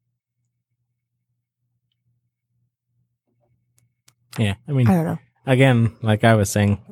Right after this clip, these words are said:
Speaker 1: the, the Juggernaut that I know of is, like, from the old cartoon series, and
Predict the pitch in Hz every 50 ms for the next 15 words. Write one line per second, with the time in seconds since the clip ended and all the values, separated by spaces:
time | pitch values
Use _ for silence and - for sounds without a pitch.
0 | 95 - 110 104 98 - - _ _ - 107 104 117 113 107 113 104 98 95 92
1 | - 98 82 80 101 98 101 104 101 98 95 92 95 95 95 92 - - - _
2 | _ _ _ _ _ _ _ _ _ _ - 104 98 92 - - 90 92 - -
3 | 104 95 90 92 - - _ _ _ - 120 98 87 - - - 98 92 - -
4 | 101 98 98 98 - - 92 92 92 92 98 101 110 - 85 90 92 -